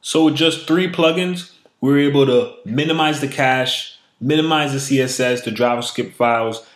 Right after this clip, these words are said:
and really condense your website to make it load quickly. All three plugins are free,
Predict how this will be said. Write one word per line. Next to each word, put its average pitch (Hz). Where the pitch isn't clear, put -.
and 123
really 151
condense 120
your 123
website 110
to 113
make 110
it 104
load 101
quickly. 101
All 143
three 139
plugins 123
are 104
free, 135